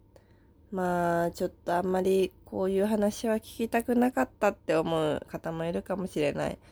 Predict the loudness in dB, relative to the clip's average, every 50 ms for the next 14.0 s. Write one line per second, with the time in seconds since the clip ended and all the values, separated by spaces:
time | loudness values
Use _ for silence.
0 | -20 -20 -10 -6 -2 0 2 4 4 4 4 4 4 2 0 -2 -6 -14 -20 -20
1 | _ _ -12 -8 -4 -2 -2 -2 -2 -2 -2 0 0 0 0 -2 -6 -14 -20 -20
2 | -20 -20 -20 -20 -20 -20 -20 -20 -20 -20 -20 -20 -20 -20 -20 -20 -20 -20 -12 -6
3 | -2 0 0 0 0 -2 -6 -12 -16 -12 -8 -4 -2 0 2 2 2 2 0 -4
4 | -6 -6 -4 -2 -2 -2 -2 -4 -6 -10 -10 -8 -6 -4 -4 -2 -2 -2 -2 -2
5 | -2 -4 -6 -4 -4 -4 -2 0 0 0 -2 -4 -8 -16 -12 -10 -6 -4 -2 0
6 | 0 -2 -2 -2 -4 -6 -8 -10 -6 -4 -2 0 0 0 0 0 0 -2 -2 -4
7 | -4 -6 -8 -8 -8 -8 -8 -10 -14 -20 -20 -20 -20 -20 -20 -20 _ _ -20 -20
8 | -20 -20 -20 -20 -20 -20 -20 -20 -20 -20 -20 -2 2 4 6 8 8 8 8 8
9 | 6 6 6 4 2 0 -2 -4 -4 -2 0 0 -2 -2 -4 -8 -12 -18 -20 -20
10 | -20 -20 -20 -20 -20 _ -20 -20 -20 -20 -20 -20 -20 -20 -16 -8 -4 0 0 2
11 | 2 4 4 4 4 2 0 0 0 2 2 2 0 -4 -6 -2 2 4 4 4
12 | 6 6 6 6 6 6 4 4 6 6 6 6 6 6 2 -2 -4 -2 2 2
13 | 2 2 0 -2 -2 0 0 0 -2 -4 -6 -8 -12 -12 -10 -8 -6 -6 -8